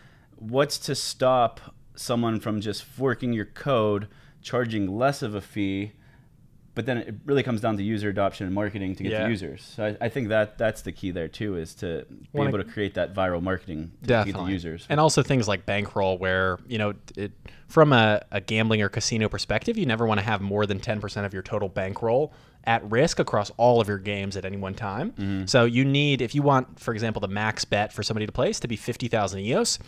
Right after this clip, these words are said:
Speaker 2: you need to have, if you only have that one game, you need to have five hundred thousand E O S in your bankroll at any one time. So there were, there will be more use cases, more games can be supported as one platform gets more and more support,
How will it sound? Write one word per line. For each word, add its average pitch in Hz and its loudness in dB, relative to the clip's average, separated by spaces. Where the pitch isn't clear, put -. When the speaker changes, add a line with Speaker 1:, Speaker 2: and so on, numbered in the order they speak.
Speaker 2:
you 135 -2
need 156 0
to 127 2
have, 127 -2
if 113 -8
you 110 0
only 110 2
have 101 0
that 101 -2
one 110 0
game, 104 -2
you 107 -2
need 117 0
to 104 -10
have 101 -6
five 110 -2
hundred 120 -4
thousand 95 -4
E 95 -6
O - -4
S 90 -8
in 95 -8
your 90 -8
bankroll 95 -8
at 113 -4
any 101 -4
one 92 -8
time. 95 -12
So 101 2
there 123 2
were, 127 6
there 139 2
will 139 2
be 120 0
more 123 4
use 165 2
cases, 151 2
more 107 2
games 117 0
can 117 0
be 117 0
supported 110 2
as 95 -2
one 98 -6
platform 98 -6
gets 92 -10
more 95 -4
and 95 -4
more 92 -4
support, 143 4